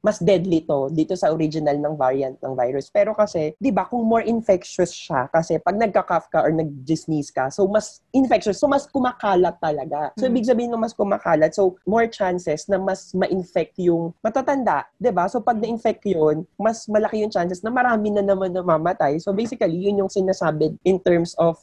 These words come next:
Speaker 1: kung mas deadly ba to or what. Yun pa
Speaker 2: Mm.
Speaker 1: lang. Pero if sinasabi nila na deadly siya in a way na pag nahawakan ka kaagad,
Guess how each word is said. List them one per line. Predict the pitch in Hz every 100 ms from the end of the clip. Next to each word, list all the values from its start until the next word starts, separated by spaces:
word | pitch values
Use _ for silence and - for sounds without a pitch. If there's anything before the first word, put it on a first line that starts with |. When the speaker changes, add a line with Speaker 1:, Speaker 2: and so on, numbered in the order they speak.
| -
Speaker 1:
kung | 190
mas | 175
deadly | 160 156 151 156
ba | 147 143
to | 151
or | 135 127
what. | 135 -
Yun | 247 247
pa | 190 139
Speaker 2:
Mm. |
Speaker 1:
lang. | 147 143 143 262
Pero | 254 240 214
if | 233 - _ _
sinasabi | 240 233 233 196 185 208
nila | 202 196 185
na | 185 180 180 165
deadly | 160 190 170 180
siya | 185 165
in | 180 170
a | 165
way | 165
na | 165
pag | 160 170
nahawakan | 170 175 170 160 156 151 170
ka | 151
kaagad, | 123 143 151 131